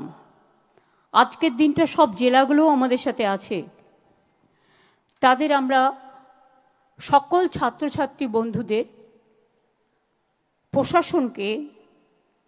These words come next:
শিক্ষক শিক্ষিকাদের, অভিভাবক অভিভাবিকাদের, বিভিন্ন এনজিও থেকে শুরু করে যারা আমাদের সাথে কাজ করেন,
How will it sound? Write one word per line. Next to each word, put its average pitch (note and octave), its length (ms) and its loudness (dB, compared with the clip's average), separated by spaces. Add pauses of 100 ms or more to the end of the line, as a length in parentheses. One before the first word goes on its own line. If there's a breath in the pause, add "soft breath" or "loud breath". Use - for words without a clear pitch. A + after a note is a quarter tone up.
(560)
শিক্ষক E4+ 560 0
শিক্ষিকাদের, G3 760 -4 (1400)
অভিভাবক D4 600 4 (200)
অভিভাবিকাদের, C4 800 0 (1700)
বিভিন্ন D4 340 2 (260)
এনজিও C#4 360 2
থেকে D#4 220 -6
শুরু C#4 220 -6
করে C#4 200 -2
যারা A#3+ 280 2 (100)
আমাদের A3 320 -6
সাথে C4 160 -10 (120)
কাজ G3 120 -4 (160)
করেন, E3+ 260 -4